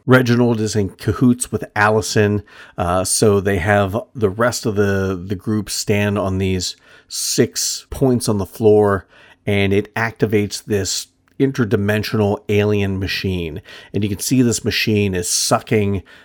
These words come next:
these particles that gave the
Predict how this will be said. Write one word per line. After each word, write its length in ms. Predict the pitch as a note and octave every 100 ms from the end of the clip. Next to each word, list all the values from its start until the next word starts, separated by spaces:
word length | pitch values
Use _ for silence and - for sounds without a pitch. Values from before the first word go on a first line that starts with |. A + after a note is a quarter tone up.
| _
these 280 | - G2+ F#2+
particles 880 | - - - A2 G#2+ - F#2+ E2+ F#2
that 340 | F#2 F2+ - -
gave 540 | A#2+ A2+ G#2+ G#2+ F#2 F#2
the 340 | G2 F#2 F#2